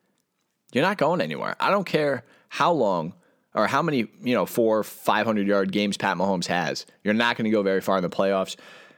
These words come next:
The Chiefs are at number eight. Number seven, I have the Minnesota Vikings. The Vikings are good. I mean, they've, they've won si-, what are they, six and one, seven and one over their last eight games. Kirk Cousins is an M V P candidate. Nobody's talking about him as M-,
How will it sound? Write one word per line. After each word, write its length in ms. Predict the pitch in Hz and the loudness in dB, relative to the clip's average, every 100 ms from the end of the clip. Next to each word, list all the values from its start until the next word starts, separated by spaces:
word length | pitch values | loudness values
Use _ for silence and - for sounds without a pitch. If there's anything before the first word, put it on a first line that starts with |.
| _ | _
The 80 | - | -6
Chiefs 260 | 98 127 117 | 0 0 2
are 80 | |
at 80 | 107 | 0
number 200 | 95 92 | 2 -2
eight. 280 | - 82 - | 0 -2 -4
Number 260 | 113 139 139 | -4 -2 0
seven, 300 | - 147 151 | 0 2 2
I 100 | 131 | 0
have 100 | 120 | 0
the 60 | |
Minnesota 420 | 110 120 113 113 95 | -2 -2 0 0 2
Vikings. 560 | 110 127 143 143 - - _ _ _ _ - _ _ _ _ _ _ _ _ _ _ | 0 0 -4 -6 -10 -16 _ _ _ _ -20 _ _ _ _ _ _ _ _ _ _
The 80 | - | -4
Vikings 400 | 101 202 208 113 | 0 2 0 -2
are 40 | 85 | -4
good. 440 | 82 90 87 80 _ _ _ _ _ _ _ _ _ _ _ _ _ _ _ | -2 0 -2 -6 _ _ _ _ _ _ _ _ _ _ _ _ _ _ _
I 100 | 85 | -6
mean, 200 | 98 98 | -4 -2
they've, 300 | 104 101 92 | 0 0 -2
they've 160 | 107 110 | -2 0
won 280 | 110 135 120 | 2 0 0
si-, 240 | - - | -2 -2
what 180 | 95 110 | 0 0
are 40 | |
they, 80 | 76 | 0
six 340 | - - 127 | -2 -2 -2
and 80 | 135 | 0
one, 120 | 131 | 0
seven 280 | 127 117 135 | 0 0 0
and 100 | 139 | 0
one 240 | 143 143 139 _ _ _ - | 0 -2 -6 _ _ _ -6
over 380 | 123 127 123 | -4 0 0
their 100 | 131 | 2
last 300 | 120 123 117 - | 2 2 0 -2
eight 160 | 120 | -2
games. 460 | 113 113 131 131 - | 0 0 0 -4 -6
Kirk 180 | - 135 | -2 0
Cousins 360 | 113 117 135 | 0 0 0
is 100 | 113 | 0
an 100 | 104 | 0
M 160 | 87 110 | 2 0
V 120 | 113 | 0
P 180 | 92 117 | 0 -2
candidate. 420 | 117 131 127 135 | 0 0 0 0
Nobody's 380 | 101 104 107 92 | 2 0 0 0
talking 320 | 101 98 117 | 0 0 0
about 180 | 117 113 | 0 0
him 60 | 123 | 0
as 160 | 117 | 0
M-, 200 | 117 123 | 0 -2